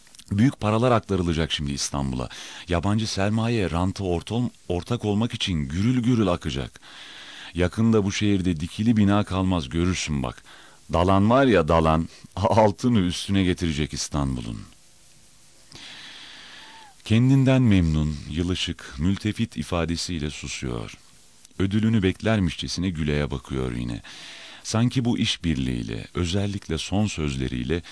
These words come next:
Gülay'dan gelecek her türlü yakınlığı hak ediyor.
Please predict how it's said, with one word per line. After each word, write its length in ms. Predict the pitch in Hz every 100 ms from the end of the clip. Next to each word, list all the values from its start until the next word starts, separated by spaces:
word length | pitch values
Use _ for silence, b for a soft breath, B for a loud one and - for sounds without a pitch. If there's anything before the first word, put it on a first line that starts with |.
| B B
Gülay'dan 480 | 98 101 107 120 123
gelecek 400 | 101 85 78 71 -
her 180 | 113
türlü 280 | 95 82 76
yakınlığı 500 | 76 73 78 76 85
hak 260 | 73 71 73
ediyor. 560 | 62 58 53 50 -